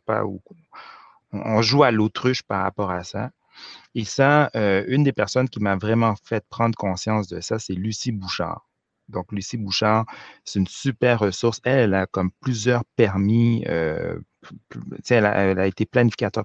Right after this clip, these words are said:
financier, et cetera, et cetera. Et elle, elle te fait prendre conscience que ton entreprise,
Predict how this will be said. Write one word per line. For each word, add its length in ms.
financier, 400
et 80
cetera, 240
et 60
cetera. 240
Et 80
elle, 240
elle 100
te 80
fait 340
prendre 260
conscience 460
que 200
ton 160
entreprise, 760